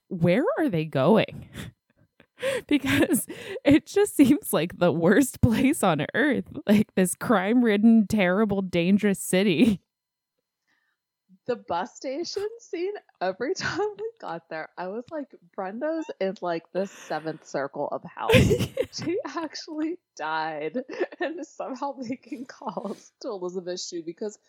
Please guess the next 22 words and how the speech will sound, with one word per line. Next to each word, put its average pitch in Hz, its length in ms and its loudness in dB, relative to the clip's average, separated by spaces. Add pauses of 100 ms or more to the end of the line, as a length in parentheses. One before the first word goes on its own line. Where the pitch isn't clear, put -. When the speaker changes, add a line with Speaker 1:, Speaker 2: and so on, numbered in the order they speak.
(300)
Speaker 2:
there 330 260 0
is 320 60 -8 (300)
no 220 260 -2 (100)
way 180 440 -2
a 165 60 -4
bus 160 320 -6
station 143 460 -8
is 131 160 -14
like - 280 -12
this. - 300 -14 (460)
Speaker 1:
Uh, 170 100 2 (100)
the 208 180 4
point 262 300 4
where - 220 -2
I 165 120 2
was 175 200 2
really 165 260 0
taken 175 260 -2
aback 156 360 0
is 170 140 -6
whenever 160 360 0
she 156 500 -2